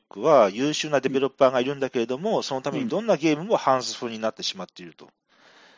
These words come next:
Speaker 2: うん。
Speaker 1: で、
Speaker 2: うん。
Speaker 1: それによって多様性が取り除かれてしまうと。で、その点、
Speaker 2: うん。
Speaker 1: 日本、日本のゲームはっていうふうに繋がっていくんですけども、ちょっと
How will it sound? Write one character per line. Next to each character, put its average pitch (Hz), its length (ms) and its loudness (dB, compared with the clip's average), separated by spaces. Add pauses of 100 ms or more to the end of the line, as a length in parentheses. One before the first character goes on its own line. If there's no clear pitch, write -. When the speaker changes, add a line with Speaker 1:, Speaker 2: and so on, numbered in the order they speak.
(400)
Speaker 2:
う 139 60 -8
ん。 110 220 -4
Speaker 1:
で、 82 40 -16 (200)
Speaker 2:
う - 20 -10
ん。 117 40 -2
Speaker 1:
そ 113 100 0
れ 143 60 -2
に 147 60 -8
よ 151 60 -4
っ - 20 -10
て 165 120 -2
多 139 120 0
様 139 160 2
性 139 160 2
が 131 100 0
取 131 180 -4
り 127 60 -6
除 123 120 -4
か 135 100 -4
れ 123 80 4
て 117 120 -6
し - 120 -8
ま 92 140 -8
う 87 60 -12
と。 - 160 -20 (540)
で、 143 100 -4
そ - 100 -4
の 180 140 -4
点、 254 140 -2
Speaker 2:
う - 20 -2
ん。 - 40 -2
Speaker 1:
日 - 60 -2
本、 139 220 -2
日 123 140 -14
本 117 200 -8
の 117 80 -6
ゲ 120 200 2
ー 110 40 -2
ム 107 80 -6
は 196 100 4
っ - 60 -6
て - 140 -6
い 123 100 -4
う 113 60 -4
ふ - 60 -16
う - 40 -12
に 95 60 -16
繋 107 260 -8
が 101 80 -2
っ - 40 -20
て - 100 -20
い - 40 -20
く 113 60 -10
ん 98 60 -14
で 87 80 -14
す - 40 -16
け 113 80 -10
ど 131 60 -12
も、 127 80 -10
ち - 100 -8
ょ - 20 -8
っ - 20 -20
と 120 200 -2